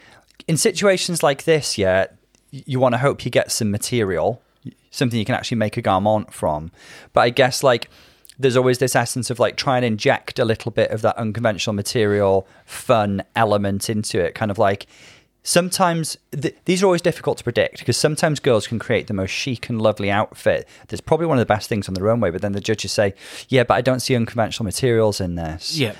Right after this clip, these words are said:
Speaker 1: But they don't always use that critique. A good
Speaker 2: Uh,
Speaker 1: example of that is, um, Ivy Winters in the first challenge on season five.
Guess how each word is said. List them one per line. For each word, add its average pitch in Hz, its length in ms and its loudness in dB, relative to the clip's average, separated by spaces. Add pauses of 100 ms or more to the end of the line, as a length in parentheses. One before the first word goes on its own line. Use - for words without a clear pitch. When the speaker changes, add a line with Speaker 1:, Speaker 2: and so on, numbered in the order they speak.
(160)
Speaker 1:
But - 100 2
they 131 60 2
don't 139 220 2
always 123 340 2
use 120 160 0
that - 180 -2
critique. 107 540 -6 (420)
A 160 120 2
good 160 100 8
Speaker 2:
Uh, 151 40 2
Speaker 1:
example 156 320 2
of 135 80 2
that 143 180 4
is, 127 180 -2
um, 107 240 4
Ivy 110 200 0
Winters 107 680 0
in 107 120 -4
the 104 80 -2
first 101 260 0
challenge 95 320 0
on 98 80 -2
season 98 320 -6
five. 95 460 2